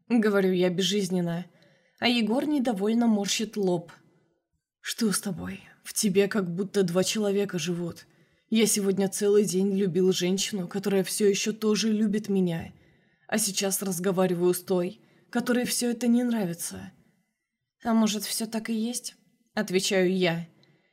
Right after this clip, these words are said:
Минуту смотрит на меня, затем говорит. «Ты сегодня подарила мне шанс, прими это. Я больше никогда тебя не разочарую. Всё у нас будет хорошо.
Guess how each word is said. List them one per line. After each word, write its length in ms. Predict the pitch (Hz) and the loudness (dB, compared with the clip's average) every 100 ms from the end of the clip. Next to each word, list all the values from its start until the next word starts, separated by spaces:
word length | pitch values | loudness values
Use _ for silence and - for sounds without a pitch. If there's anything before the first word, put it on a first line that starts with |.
| _ _ | _ _
Минуту 380 | 226 226 247 320 | 2 2 2 -2
смотрит 440 | 302 247 240 240 | -2 -2 -2 -4
на 60 | 226 | 0
меня, 340 | 220 196 190 | 2 2 0
затем 420 | 214 226 220 196 185 | 0 -2 -2 -2 0
говорит. 540 | 202 226 226 160 - _ _ _ _ _ _ _ _ _ _ _ - | 0 0 -2 -4 -8 _ _ _ _ _ _ _ _ _ _ _ -4
«Ты 160 | 220 | -2
сегодня 500 | 180 - 196 196 185 | 0 -2 0 0 0
подарила 540 | 180 190 185 180 202 190 | -2 0 2 2 2 2
мне 200 | 180 190 | 2 0
шанс, 580 | 185 220 175 160 - - | 0 -2 -6 -8 -10 -8
прими 400 | - 208 208 240 | 0 4 4 4
это. 420 | 202 165 180 - - _ _ _ _ | 2 0 -6 -10 -16 _ _ _ _
Я 160 | 220 208 | 2 6
больше 320 | 202 196 214 | 8 6 2
никогда 480 | 202 208 208 185 190 | 0 0 -2 0 0
тебя 280 | 196 180 | 0 0
не 160 | 180 185 | 2 2
разочарую. 840 | 185 180 190 - 208 202 156 185 - _ _ _ | 2 -2 -4 -4 0 0 -2 -6 -16 _ _ _
Всё 260 | - 262 254 | -4 2 4
у 120 | 233 | 4
нас 240 | 208 214 | 2 0
будет 340 | 180 220 208 214 | -2 -2 -2 -4
хорошо. 580 | 233 226 214 220 190 | -4 -2 -2 -2 -4